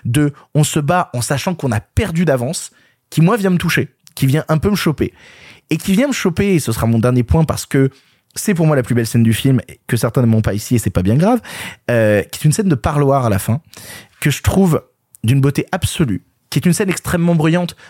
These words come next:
parce qu'on est dans un parloir où on n'a pas le droit de s'approcher, on n'a pas le droit de discuter avec proximité, on est obligé de se parler loin,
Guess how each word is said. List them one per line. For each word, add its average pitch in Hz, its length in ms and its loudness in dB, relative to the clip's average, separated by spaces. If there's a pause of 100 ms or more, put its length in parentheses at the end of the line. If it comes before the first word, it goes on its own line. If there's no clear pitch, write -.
(100)
parce 120 120 0
qu'on 156 140 0
est 151 80 4
dans 143 160 0
un 147 60 0
parloir 165 320 0
où - 20 0
on 151 40 2
n'a 123 100 0
pas 143 80 -2
le 131 60 -2
droit 151 60 2
de 143 60 -10
s'approcher, 135 480 -2
on - 240 -20
n'a 110 80 -4
pas - 80 2
le 156 40 4
droit 175 40 2
de 160 60 -2
discuter 143 320 -2
avec 151 100 -2
proximité, 143 400 -2
on 135 80 2
est 123 60 2
obligé 123 160 2
de 175 60 -10
se - 80 -2
parler 123 260 0
loin, 135 260 2